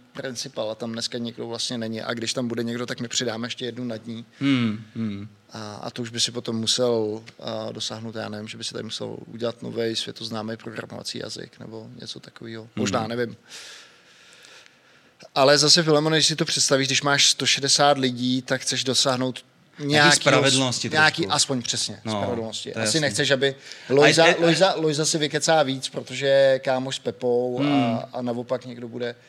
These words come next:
Speaker 1: bude bitej, bude
Speaker 2: Jo,
Speaker 1: bitej.
Speaker 2: a nemáte třeba nějaký, jako třeba success fee nebo tak, že si povede nějaký produkt, tak dostanou ty lidi nějakou jako extra nebo tak? Že jsou trošku motivovaný, aby trošku jako
Speaker 1: Ty to máš?
Speaker 2: Continuous
Speaker 1: Něco
Speaker 2: jako
Speaker 1: taky-,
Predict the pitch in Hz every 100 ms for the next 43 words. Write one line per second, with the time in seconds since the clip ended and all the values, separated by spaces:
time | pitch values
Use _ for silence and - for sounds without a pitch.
0 | _ _ _ - - 120 120 117 - 120
1 | 117 117 120 120 _ _ _ _ _ _
2 | _ _ _ _ _ _ - 123 135 123
3 | 143 143 147 147 - 127 127 117 113 120
4 | 117 120 113 107 110 107 101 - - -
5 | 110 123 - - 120 117 107 107 110 107
6 | 113 - 110 120 117 117 113 113 120 113
7 | 113 110 110 104 101 117 110 107 107 104
8 | 110 104 107 92 98 - 110 - - 117
9 | 104 110 107 107 110 - - - _ -
10 | 135 127 151 135 156 143 143 143 143 143
11 | - 147 160 143 _ _ _ _ _ _
12 | _ - 139 185 139 135 - 156 165 247
13 | 180 135 139